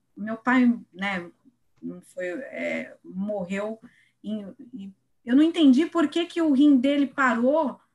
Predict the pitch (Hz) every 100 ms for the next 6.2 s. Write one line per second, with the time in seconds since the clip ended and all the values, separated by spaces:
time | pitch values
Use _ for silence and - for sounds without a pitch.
0 | _ _ - 262 285 277 262 285 269 240
1 | 254 302 339 330 302 311 294 277 269 269
2 | 262 247 233 294 330 311 302 285 285 311
3 | 330 339 370 349 339 381 359 349 359 -
4 | 311 233 302 311 277 277 - 480 466 392
5 | 339 285 - 254 226 202 185 170 175 208
6 | 277